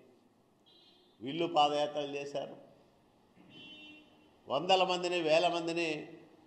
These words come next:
ఊరేగింపుల్లో బలవంతపు భాగస్వాములు చేశారు, ప్రభుత్వాన్ని, అధికారులను అడ్డుపెట్టుకొని. రెండోది పట్టాల పంపిణీ.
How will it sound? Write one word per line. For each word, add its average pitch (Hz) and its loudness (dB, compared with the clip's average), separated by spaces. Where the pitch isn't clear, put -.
ఊరేగింపుల్లో 175 2
బలవంతపు 190 6
భాగస్వాములు 170 2
చేశారు, 156 -6
ప్రభుత్వాన్ని, 165 0
అధికారులను 151 2
అడ్డుపెట్టుకొని. 143 -10
రెండోది 185 6
పట్టాల 180 4
పంపిణీ. 170 -2